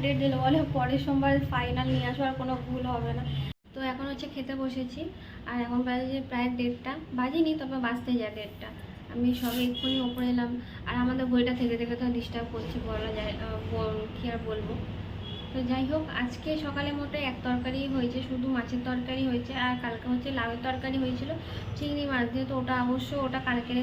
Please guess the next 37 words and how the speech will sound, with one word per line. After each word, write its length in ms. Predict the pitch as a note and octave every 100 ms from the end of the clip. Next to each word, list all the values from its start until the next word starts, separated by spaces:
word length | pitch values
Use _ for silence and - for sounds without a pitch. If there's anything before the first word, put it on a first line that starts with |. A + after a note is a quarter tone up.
| B3
তরকারি 400 | A#3 G#3+ A3 A3
আজকে। 340 | D4+ A#3+ B3 A#3 - - - - - - -
তো 340 | B3 A#3+ A#3 -
এই 240 | A#3+ B3
হচ্ছে 260 | B3+ B3+ C4
লাউয়ের 340 | C4 A#3+ A#3+ A#3+
তরকারি 380 | C4 B3+ C4+
চিংড়ি 360 | C4 C4+ C4 C4
মাছ 200 | C4 B3 A#3+
দিয়ে, 120 | C4
এটা 140 | D4
অবশ্য 280 | D#4 D#4+ E4+
আমি 260 | D#4+ D4+ D4+
করেছিলাম। 580 | C#4+ B3+ B3 B3 B3+ E4+ - - - -
আর 180 | A#3+ A#3+
এই 260 | - C4
তরকারিটা 480 | B3+ C4+ C#4 C4+ C#4
হচ্ছে 260 | C#4 C#4 C#4+
আজকে 240 | B3+ C#4
মা 340 | C4 A#3+ B3 B3
করেছে, 400 | B3+ A#3+ A#3+ D#4
আর 200 | E4 C4+
সকালে 380 | C4 B3 A#3+ A#3
ভাত 240 | A#3+ G#3 G3
হয়েছে। 320 | F#3+ - A#3 B3 - - - - - - - - C4 C4
হচ্ছে 220 | B3+ C4
এবার 180 | C4 C4+ -
খেয়ে 140 | B3+
নিই, 220 | B3+ B3+ B3
তো 60 |
আবার 220 | A#3+ A#3+ B3
দোকানে 320 | A#3+ A#3+ A#3+
যেতে 260 | A#3 A3+ B3+
হবে, 220 | A#3+ A3+ A#3 A#3
ডিউটি। 360 | C4 B3 B3 - - - - - - - - - C#4
এই 140 | C4
তো 60 | -